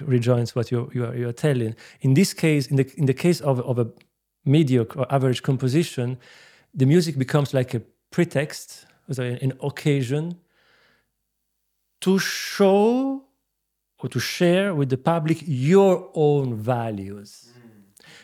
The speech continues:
Speaker 1: And of course, if you are a great person, but, I mean, this you can tell of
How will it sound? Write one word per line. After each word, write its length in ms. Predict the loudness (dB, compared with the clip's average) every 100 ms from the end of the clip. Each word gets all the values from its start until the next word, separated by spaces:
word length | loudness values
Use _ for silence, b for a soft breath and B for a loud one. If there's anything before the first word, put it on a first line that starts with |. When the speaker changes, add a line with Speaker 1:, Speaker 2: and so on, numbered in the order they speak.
| 0
Speaker 1:
And 100 | 2
of 120 | 4
course, 180 | 2 2
if 160 | 0 4
you 80 | 4
are 160 | 4
a 60 | 2
great 480 | 2 2 2 -2 0
person, 600 | 4 4 2 -2 -4 -2
but, 260 | -6 -6
I 140 | -6 -2
mean, 380 | 0 0 -4
this 200 | -8 -10
you 80 | -10
can 220 | -6 -6
tell 240 | -2 -2 0
of 260 | -2 -4